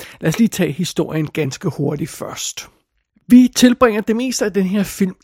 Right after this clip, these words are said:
i Stillehavet. Vi er sådan cirka femten hundrede mil fra Hawaii, får vi at vide, og det er her, vi finder den flydende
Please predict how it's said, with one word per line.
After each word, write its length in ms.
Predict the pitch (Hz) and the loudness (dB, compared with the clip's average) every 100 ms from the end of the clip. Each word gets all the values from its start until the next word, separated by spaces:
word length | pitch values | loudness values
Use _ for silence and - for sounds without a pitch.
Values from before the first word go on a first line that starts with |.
| - | -2
i 120 | 190 | 0
Stillehavet. 1160 | - - - 180 185 208 160 190 165 190 185 156 | 0 -2 -2 0 2 2 0 -2 0 0 0 0
Vi 200 | 175 - | -4 -6
er 220 | 175 156 | -8 -6
sådan 180 | 139 185 | -4 -4
cirka 420 | 160 - 160 - | -4 0 0 -2
femten 420 | 165 - 175 - 196 | -4 0 -2 -2 -2
hundrede 280 | 170 170 | 0 2
mil 260 | 170 190 175 | 2 0 -4
fra 160 | - 143 | -6 -4
Hawaii, 600 | 147 - 160 170 226 247 | -2 2 2 4 4 4
får 140 | - | 0
vi 100 | 226 | -2
at 80 | 226 | 0
vide, 300 | 220 226 240 | 2 2 2
og 280 | - 190 - | 2 0 0
det 80 | 202 | -4
er 40 | |
her, 220 | - 180 | 0 0
vi 120 | 170 185 | 0 -6
finder 340 | - 165 165 | -4 -4 -4
den 240 | - 160 | -6 -6
flydende 680 | 139 - 160 160 160 170 180 | -8 -8 -4 -2 -2 0 0